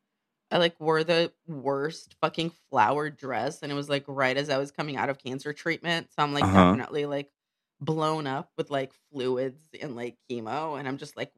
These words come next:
Speaker 1: wearing this, like, "Who Shot the Couch" print,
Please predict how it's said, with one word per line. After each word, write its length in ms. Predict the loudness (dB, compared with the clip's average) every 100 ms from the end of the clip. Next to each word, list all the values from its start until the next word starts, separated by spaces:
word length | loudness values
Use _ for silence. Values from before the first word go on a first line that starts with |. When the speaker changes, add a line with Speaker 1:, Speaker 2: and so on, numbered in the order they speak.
| -6
Speaker 1:
wearing 480 | -4 -4 -4 -6
this, 200 | -8 -10
like, 280 | -6 -6 -6 _ _ _ _ _ _
"Who 80 | -2
Shot 360 | 2 2 2 0
the 80 |
Couch" 500 | -10 -4 -4 -4 -6 -8 0
print, 320 | 2 0